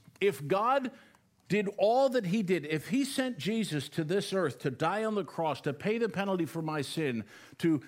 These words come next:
make it, uh, possible for me to be freed from the, the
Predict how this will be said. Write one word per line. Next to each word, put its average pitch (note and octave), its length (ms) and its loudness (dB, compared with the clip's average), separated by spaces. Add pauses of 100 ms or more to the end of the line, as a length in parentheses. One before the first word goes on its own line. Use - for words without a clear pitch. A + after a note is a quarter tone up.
make G#3+ 280 2
it, - 280 -2 (240)
uh, G2 120 -4
possible G3 560 0
for E3+ 240 -2
me D3+ 420 0 (1040)
to F3+ 160 0
be D#3 480 0
freed A3+ 640 0
from F3 380 -2
the, C3+ 200 0 (460)
the B2+ 560 -2